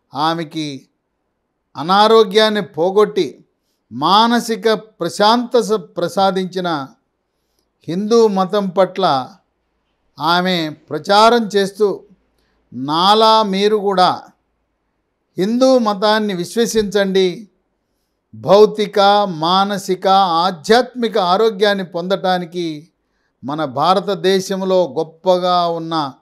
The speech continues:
అతి ప్రాచీనమైన హిందూ మతంలో చేరండి" అని ఆమె కూడా పది మందికి సలహా ఇస్తూ, సూచనలు చేస్తూ, హిందూ మతం యొక్క గొప్పదనాన్ని భారతదేశంలో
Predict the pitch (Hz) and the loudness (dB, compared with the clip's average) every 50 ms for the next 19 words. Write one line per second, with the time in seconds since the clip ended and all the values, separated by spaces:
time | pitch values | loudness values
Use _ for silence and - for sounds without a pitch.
0 | _ _ _ _ _ _ _ _ _ _ _ _ - 175 190 185 254 240 185 - | _ _ _ _ _ _ _ _ _ _ _ _ 0 0 0 0 -2 -4 -4 -4
1 | - 190 190 208 214 214 233 240 247 240 240 233 220 220 214 208 202 196 175 165 | -2 2 2 2 2 0 -2 0 2 2 2 0 -2 -2 -4 -4 -4 -4 -6 -6
2 | 175 190 208 220 220 220 208 202 190 - 196 190 190 190 185 185 180 185 - 160 | -6 -4 2 2 2 4 4 -2 -2 -2 -4 -2 0 0 0 0 0 -2 -4 -2
3 | 160 170 185 196 196 190 185 185 180 175 170 170 165 147 139 135 - _ _ _ | 0 2 2 2 0 0 0 0 0 0 -2 -4 -6 -8 -10 -12 -14 _ _ _
4 | _ _ _ _ _ _ _ _ _ _ 135 147 165 196 220 226 220 185 196 214 | _ _ _ _ _ _ _ _ _ _ -2 0 0 0 0 -4 -6 -4 -4 -2
5 | 208 208 214 214 202 208 - 170 170 190 196 196 208 208 202 - 185 - 196 165 | 0 2 2 2 0 0 -4 -4 -2 -2 -4 -4 -4 -4 -6 -10 -12 -10 -12 -12
6 | - - _ _ _ _ _ _ _ _ _ _ _ _ _ _ - 147 165 185 | -12 -14 _ _ _ _ _ _ _ _ _ _ _ _ _ _ -4 -2 2 2
7 | 196 196 208 214 208 196 - - - - 185 196 214 202 - - 185 185 185 220 | 4 4 6 4 4 2 -2 -6 -4 -2 -2 -2 -2 -4 -2 -4 -4 -2 -2 -4
8 | 214 214 214 202 175 170 185 180 180 180 _ 185 185 202 214 269 - _ _ _ | -4 -2 -4 -6 -4 -2 -2 -2 -2 -4 _ -2 -2 -2 -4 -8 -14 _ _ _
9 | _ _ _ _ _ _ _ _ _ _ _ _ 160 185 208 226 233 254 254 247 | _ _ _ _ _ _ _ _ _ _ _ _ -8 -6 -4 -2 2 2 2 2
10 | 240 233 220 185 214 208 196 196 190 185 190 190 196 180 170 151 135 - - _ | 2 0 -2 -2 -4 -4 -2 -4 -6 -6 -4 -4 -2 0 0 -2 -4 -6 -12 _
11 | _ _ _ _ _ _ _ _ _ _ _ 101 101 - 156 170 170 165 - 196 | _ _ _ _ _ _ _ _ _ _ _ -20 -6 -2 -2 -2 -2 0 0 0
12 | 185 196 202 202 208 214 220 226 240 240 240 208 156 120 113 180 175 _ _ _ | 2 2 0 0 0 0 -2 -2 -2 -2 -4 -6 -8 -12 -16 -20 _ _ _ _
13 | _ _ _ _ _ _ _ _ _ _ - 95 95 120 143 165 190 214 220 190 | _ _ _ _ _ _ _ _ _ _ -20 -18 -6 -2 2 4 4 4 4 2
14 | 214 220 196 190 208 208 208 202 - 208 196 190 196 190 196 190 180 170 175 - | 0 -2 0 2 4 4 4 2 0 -6 -6 -4 -4 -2 0 0 0 0 -2 -8